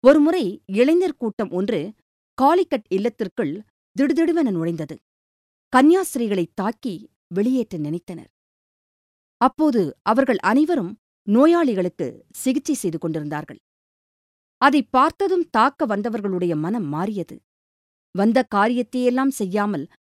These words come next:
அப்படியே திரும்பிச் சென்று விட்டனர். அதன் பிறகு தெரேசாவை மகா காளி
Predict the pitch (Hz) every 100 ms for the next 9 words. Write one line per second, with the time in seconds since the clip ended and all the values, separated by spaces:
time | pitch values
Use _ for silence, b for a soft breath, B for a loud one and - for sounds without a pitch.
0 | - 208 - 311 269 196 - _ - 254
1 | 277 - 156 151 - 151 160 - _ _
2 | _ _ _ _ _ - 277 330 285 294
3 | 359 - 208 240 294 269 220 190 139 -
4 | _ _ _ _ 208 247 330 349 - 208
5 | 226 240 170 107